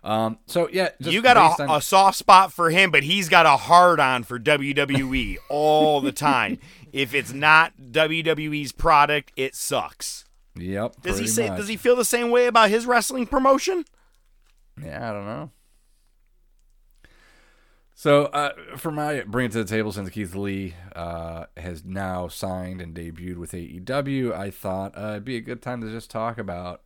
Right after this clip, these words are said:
Speaker 1: uh, his string of matches with Dominik Dijakovic. Um, dude, they had three, maybe four matches. Uh, easily could have qualified for matches of the year. Um, a-, at least in the running.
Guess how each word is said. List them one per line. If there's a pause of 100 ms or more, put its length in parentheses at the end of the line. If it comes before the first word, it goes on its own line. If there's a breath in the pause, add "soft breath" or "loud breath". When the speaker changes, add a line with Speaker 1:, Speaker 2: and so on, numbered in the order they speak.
(120)
Speaker 1:
uh,
his
string
of
matches
with
Dominik
Dijakovic. (760 soft breath)
Um, (280)
dude,
they
had
three,
maybe
four
matches. (840)
Uh, (440)
easily (180)
could
have
qualified
for
matches
of
the
year. (1000)
Um,
a-,
at
least
in
the
running.